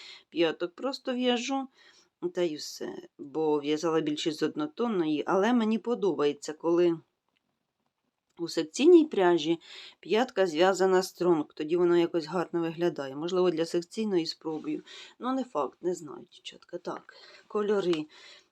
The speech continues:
вам розкажу. Колір чотириста тридцять два цієї блакитної. Сіренька ця триста шістдесят два,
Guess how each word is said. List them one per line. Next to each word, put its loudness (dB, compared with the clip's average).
вам -4
розкажу. 0
Колір -2
чотириста -2
тридцять -8
два 4
цієї -2
блакитної. 0
Сіренька 2
ця -10
триста -6
шістдесят -2
два, 0